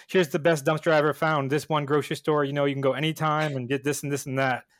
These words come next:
Some people survive off of that dumpster, and it's their livelihood. Some people, not myself necessarily, but need that. And so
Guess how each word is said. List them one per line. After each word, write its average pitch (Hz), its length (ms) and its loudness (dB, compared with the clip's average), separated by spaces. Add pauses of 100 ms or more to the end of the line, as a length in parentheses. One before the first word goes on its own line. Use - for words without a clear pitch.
(420)
Some 185 280 2
people 202 260 -2
survive 143 440 0
off 113 200 0
of 107 60 -12
that 104 160 -12
dumpster, 104 260 -12
and 107 100 -12
it's 113 100 -12
their 123 140 -2
livelihood. 113 580 -4
Some 131 280 -6
people, 120 520 -2
not 135 200 -2
myself 123 520 0
necessarily, 120 440 -4
but 131 220 -8
need 139 280 -4
that. - 340 -14 (420)
And 139 100 -8
so 104 300 -2